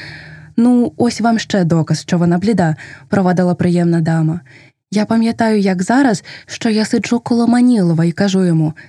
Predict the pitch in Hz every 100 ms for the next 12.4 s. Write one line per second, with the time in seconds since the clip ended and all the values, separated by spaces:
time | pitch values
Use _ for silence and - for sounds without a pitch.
0 | _ _ 175 175 254 262 - 160 - 180
1 | 165 - 226 254 208 220 208 214 180 160
2 | - _ _ _ _ _ - - 185 170
3 | 180 196 202 196 214 214 190 190 202 240
4 | 208 196 208 208 175 180 - 180 170 220
5 | 208 185 180 180 - 214 - 185 185 -
6 | 269 247 - - - - - 196 185 185
7 | 214 220 196 190 - 175 170 160 156 160
8 | _ _ _ _ - 190 185 - 196 185
9 | 180 175 165 - _ _ _ _ _ _
10 | - 185 165 - 190 190 - - 247 220
11 | 185 180 185 185 185 175 175 - 165 196
12 | 196 - 165